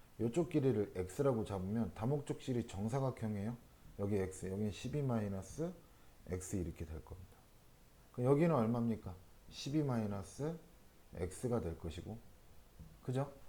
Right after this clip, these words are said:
그럼 여기도 얼마? 십이 마이너스 X. 여기는 얼마? X. 회의실 정사각형 X.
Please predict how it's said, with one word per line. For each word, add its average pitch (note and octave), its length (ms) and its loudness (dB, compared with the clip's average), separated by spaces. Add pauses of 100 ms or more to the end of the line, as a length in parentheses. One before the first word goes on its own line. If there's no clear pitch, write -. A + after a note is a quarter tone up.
(140)
그럼 A#2 160 8
여기도 C3 240 6
얼마? A#2+ 340 0 (320)
십이 C#3 300 -2
마이너스 G2 640 -2 (140)
X. F2+ 320 -8 (500)
여기는 B2+ 320 4
얼마? F2+ 240 -2 (400)
X. F#2 340 -2 (100)
회의실 C#3+ 540 2 (560)
정사각형 G2 640 -2
X. D#2 300 -8